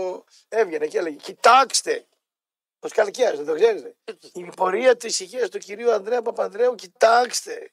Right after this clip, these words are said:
Ήτανε, πέθανε και ο Σκαλκαίας βέβαια. Το Σκαλκαία δεν θυμάσαι;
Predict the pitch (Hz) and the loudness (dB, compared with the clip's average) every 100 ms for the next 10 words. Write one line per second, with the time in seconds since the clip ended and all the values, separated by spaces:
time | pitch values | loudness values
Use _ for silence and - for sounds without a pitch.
0 | _ 214 214 196 - _ _ _ _ _ | _ -10 -6 -4 -6 _ _ _ _ _
1 | _ _ - 202 175 156 - 170 151 160 | _ _ 0 2 2 -2 -2 -2 0 0
2 | 147 151 123 - _ _ _ _ _ _ | 2 -2 -2 -12 _ _ _ _ _ _
3 | _ - 196 - 196 - 226 220 208 220 | _ -2 -2 2 2 4 4 4 4 2
4 | 247 220 - | 2 2 -2